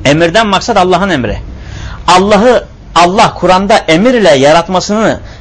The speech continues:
lafız olarak birbirinden ayırması neye delalet eder? Emri yaratıkların içine dahil değil. Çünkü Allah bir şeyi bir şeyden ayırdığı zaman aslen nedir? Aynıdır. Özel bir karine gelirse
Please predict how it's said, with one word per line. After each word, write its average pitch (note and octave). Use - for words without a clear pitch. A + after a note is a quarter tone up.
lafız D#3
olarak G3
birbirinden G3+
ayırması F3
neye F3+
delalet D#3+
eder? F#3
Emri D#3+
yaratıkların D3
içine D#3
dahil A#2
değil. G2+
Çünkü G3
Allah E3+
bir D#3+
şeyi F3+
bir F3
şeyden E3+
ayırdığı D#3
zaman C#3+
aslen F3+
nedir? A3
Aynıdır. D3
Özel G#3
bir A3+
karine G3
gelirse G#3+